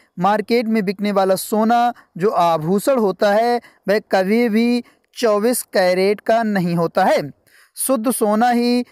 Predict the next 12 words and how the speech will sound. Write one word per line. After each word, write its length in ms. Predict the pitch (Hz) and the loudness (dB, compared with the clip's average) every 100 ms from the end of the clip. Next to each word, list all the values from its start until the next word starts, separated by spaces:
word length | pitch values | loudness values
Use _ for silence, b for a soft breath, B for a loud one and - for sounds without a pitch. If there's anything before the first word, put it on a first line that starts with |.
| b _ | b _
चौबीस 400 | - 220 208 247 | -2 0 0 -2
कैरेट 400 | - 202 185 202 | 0 0 2 -2
का 300 | - 233 233 240 B _ | 0 0 0 -2 B _
सोना 440 | - - 220 175 | -10 -4 -2 0
होता 300 | 170 175 208 | 0 0 0
है। 180 | 214 302 143 - b b - | 0 0 -4 -12 b b -6
शुद्ध 280 | 233 202 | -4 -4
सोना 300 | 202 208 190 180 | -4 -2 0 0
वह 200 | 190 254 | 0 0
सोना 280 | 226 190 180 | 0 0 0
होता 280 | 175 202 202 | 0 0 2
है 260 | 233 247 | 2 0